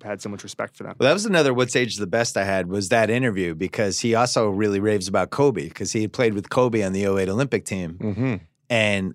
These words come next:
Speaker 2: I think that was a really impactful thing for him and LeBron and Carmelo. And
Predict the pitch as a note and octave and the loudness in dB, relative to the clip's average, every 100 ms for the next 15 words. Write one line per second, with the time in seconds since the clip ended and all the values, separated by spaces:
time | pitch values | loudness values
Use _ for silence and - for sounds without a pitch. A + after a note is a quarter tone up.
0 | - A#2 C#3 C#3+ C3+ G#2 A2 F#2+ G2+ G#2+ | -2 2 2 2 2 2 2 0 -2 0
1 | A#2 A2+ G2 A2 - G2+ - G2+ F#2+ A2 | 2 2 0 -4 -2 -2 -2 -6 -4 -2
2 | A2 F#2+ - F#2 F2+ G#2 F#2+ F#2 F#2 F2+ | -2 -2 -2 -4 -2 -2 -2 -2 -2 -2
3 | G2 F#2+ F#2 F2+ G#2 G2 A#2+ G2 F2+ | -2 0 -2 -2 0 2 2 2 0